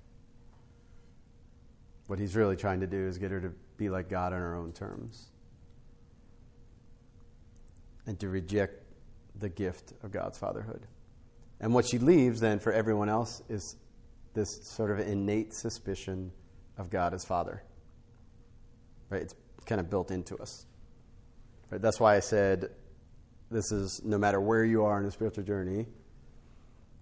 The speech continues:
always returning to the fact that God is my Father is vital, because our sort of spiritual D N A, it's kind of written on it.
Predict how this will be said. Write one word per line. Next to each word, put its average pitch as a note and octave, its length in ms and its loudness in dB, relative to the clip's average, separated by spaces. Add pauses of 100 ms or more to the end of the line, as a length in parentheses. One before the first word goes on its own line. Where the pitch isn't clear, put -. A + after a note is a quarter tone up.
(400)
always B2+ 380 10
returning A#2 420 6
to G#2+ 80 4
the G#2 80 2
fact G2 280 4
that F#2+ 80 -6
God G2 200 2
is F#2 100 -4
my F#2+ 140 -2
Father F#2+ 560 -2 (400)
is G2 160 -2
vital, G2 400 6
because G2 880 2 (580)
our G2+ 80 -6
sort G#2 200 2
of G2 80 0
spiritual A2 360 2
D G2+ 180 2
N G2 100 2
A, F#2+ 420 2 (680)
it's - 140 -12
kind G2+ 180 0
of E2+ 100 2
written E2+ 220 -4
on E2 160 -6
it. - 120 -14